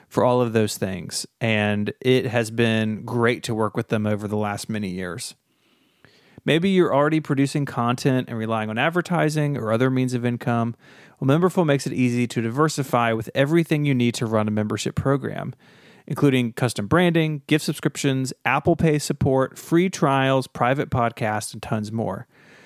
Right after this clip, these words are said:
while leaving you, the creator, in full control and ownership of everything that relates to the audience, your brand, and your membership. If you're a content creator, Memberful can help you monetize that passion.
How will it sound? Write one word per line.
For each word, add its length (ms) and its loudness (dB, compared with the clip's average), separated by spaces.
while 140 2
leaving 320 2
you, 240 2
the 140 2
creator, 580 0
in 140 -6
full 280 2
control 600 2
and 160 -4
ownership 480 0
of 180 -4
everything 540 0
that 80 0
relates 360 -2
to 60 -6
the 140 -4
audience, 560 0
your 120 -4
brand, 540 0
and 140 -2
your 80 0
membership. 560 -4
If 120 -6
you're 140 2
a 60 0
content 400 0
creator, 380 0
Memberful 460 0
can 140 -4
help 180 -2
you 80 -2
monetize 580 -4
that 200 -6
passion. 480 -8